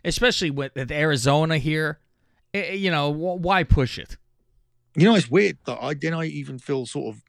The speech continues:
Speaker 2: more comfortable now without, um, without Breeze laying this nine and a half.
Speaker 1: It's a fucking
Speaker 2: The problem is,
Speaker 1: yeah.
Speaker 2: is that Arizona, the other thing is, is that Arizona are actually quite good now.
Speaker 1: Mm, yeah, they've all,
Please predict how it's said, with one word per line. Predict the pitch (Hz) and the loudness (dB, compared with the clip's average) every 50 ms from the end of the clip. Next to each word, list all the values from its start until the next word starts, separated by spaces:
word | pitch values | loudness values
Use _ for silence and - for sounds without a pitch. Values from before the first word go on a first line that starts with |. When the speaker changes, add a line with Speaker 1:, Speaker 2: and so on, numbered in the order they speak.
| _ - | _ -12
Speaker 2:
more | 127 131 143 147 131 | -8 -6 -4 -6 -6
comfortable | - - 156 160 165 - - - 104 98 | -6 -6 -6 -6 -6 -8 -10 -10 -10 -8
now | 98 101 95 95 | -8 -8 -10 -8
without, | 95 101 98 107 110 113 110 107 _ _ _ _ _ _ _ _ _ _ _ - | -8 -6 -6 -4 -4 -6 -6 -8 _ _ _ _ _ _ _ _ _ _ _ -10
um, | 101 101 98 98 92 90 90 90 95 - - | -8 -6 -6 -6 -6 -8 -10 -12 -14 -12 -6
without | 110 107 110 123 143 147 135 - | -6 -4 -2 -2 -2 -4 -6 -8
Breeze | - 98 95 92 92 90 90 - - - _ _ _ - | -10 -10 -10 -10 -10 -10 -12 -14 -16 -18 _ _ _ -12
laying | - - 113 110 110 101 | -8 -6 -6 -6 -6 -8
this | 98 92 - - | -10 -12 -10 -10
nine | 110 101 101 98 | -8 -8 -8 -8
and | 95 95 | -8 -10
a | 98 | -10
half. | 101 98 92 90 87 - _ - _ _ _ _ _ _ _ _ _ _ _ _ _ _ _ - - _ _ _ _ _ _ _ - | -10 -10 -12 -12 -14 -18 _ -20 _ _ _ _ _ _ _ _ _ _ _ _ _ _ _ -20 -20 _ _ _ _ _ _ _ -8
Speaker 1:
It's | 160 156 - | -8 -6 -6
a | 202 | -8
fucking | - - 247 240 - - 208 196 | -4 -4 -4 -4 -2 -4 -2 2
Speaker 2:
The | 180 - | 2 2
problem | - 233 240 247 247 226 214 | 4 2 2 2 0 0 -2
is, | 208 156 117 - 143 | -2 -4 -4 -8 -10
Speaker 1:
yeah. | 123 92 62 - - | -12 -12 -12 -14 -12
Speaker 2:
is | - 135 120 | -12 -10 -10
that | 143 131 - - | -10 -12 -10 -10
Arizona, | 147 156 165 180 170 147 160 165 147 - | -10 -8 -6 -8 -8 -8 -8 -10 -10 -12
the | 110 147 160 | -12 -12 -10
other | 175 190 185 | -10 -10 -12
thing | 165 - 151 143 | -14 -14 -16 -14
is, | 131 110 98 | -14 -14 -16
is | 98 95 98 | -16 -14 -12
that | 104 113 | -10 -8
Arizona | 123 143 151 147 127 139 139 127 107 95 | -6 -4 -4 -4 -4 -6 -8 -8 -10 -12
are | 92 | -12
actually | 98 107 - - - 107 | -14 -14 -14 -14 -16 -14
quite | 110 110 107 101 101 | -10 -8 -8 -8 -6
good | 110 110 110 107 | -8 -8 -8 -8
now. | 120 127 127 _ _ _ _ _ _ _ _ _ - | -12 -14 -14 _ _ _ _ _ _ _ _ _ -8
Speaker 1:
Mm, | 156 151 151 135 - | -8 -8 -8 -8 -8
yeah, | 131 123 123 110 | -6 -4 -4 -4
they've | 101 107 107 107 117 104 | -4 -6 -8 -8 -8 -6
all, | 117 110 110 - | -4 -4 -4 -6